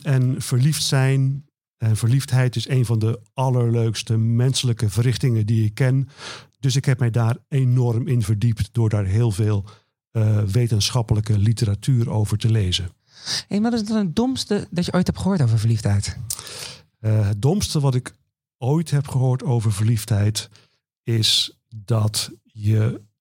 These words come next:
Speaker 1: ehm, het als een soort druk kunt gebruiken om iedere keer weer je verliefdheidshigh op te zoeken. Ehm, en dus dat je het gebruikt om, ehm, jarenlang hoppend van de ene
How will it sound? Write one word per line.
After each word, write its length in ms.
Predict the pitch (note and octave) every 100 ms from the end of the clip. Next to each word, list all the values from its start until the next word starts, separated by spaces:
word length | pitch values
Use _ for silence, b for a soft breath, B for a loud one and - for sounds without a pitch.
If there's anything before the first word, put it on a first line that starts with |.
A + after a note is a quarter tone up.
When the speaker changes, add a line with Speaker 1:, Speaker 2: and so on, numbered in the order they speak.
| _
Speaker 1:
ehm, 380 | - G#2+ G#2 A#2+ -
het 280 | G#2 A2
als 200 | - G#2
een 80 | G#2
soort 520 | - - A2 G#2 - b b b b _
druk 600 | A#2 A2 C3+ E3 - - - _ - _ _ _ _
kunt 220 | C3+ A#2+
gebruiken 680 | - A2+ A#2+ A#2 A2+ B2 -
om 280 | B2+ A2+ -
iedere 260 | C3+ A#2+
keer 260 | A#2+ B2 A2+
weer 180 | A2+ A2+
je 320 | G#2+ G#2+ -
verliefdheidshigh 1200 | - A2 D3 C#3+ A2+ A2 - E2+ F#2+ A#2 A#2 G#2
op 180 | - C3
te 100 | -
zoeken. 380 | G#2 B2 A2 F#2+ B B B B B B _
Ehm, 340 | G#2+ G#2 G#2 G#2
en 320 | A2 G#2 A2+
dus 220 | G2 A#2
dat 200 | A2+ G#2
je 80 | A2
het 260 | G#2+ A2
gebruikt 600 | - A2+ B2 C3 C#3+ - - B B B _
om, 400 | - A2+ A2+ A2
ehm, 460 | A2 G#2+ G#2+ G#2 G2+ F#2+ - _ _ _ _
jarenlang 1040 | A2+ G#2+ C3+ D#3+ D3 C3+ B2+ C3+ C3+ B2 b b b _ _
hoppend 520 | F#2 G2+ - E3 D#3
van 240 | - C#3 B2
de 120 | -
ene 400 | D3 D#3+ C#3